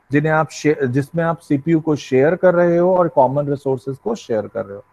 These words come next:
Multithreading जो है वो multitasking के idea को ही extend करता है। वो, वो एक particular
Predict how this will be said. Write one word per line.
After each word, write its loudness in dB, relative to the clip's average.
Multithreading 2
जो 4
है 4
वो 0
multitasking -2
के 0
idea 0
को -4
ही -4
extend -4
करता 0
है। 0
वो, 0
वो -2
एक -4
particular -6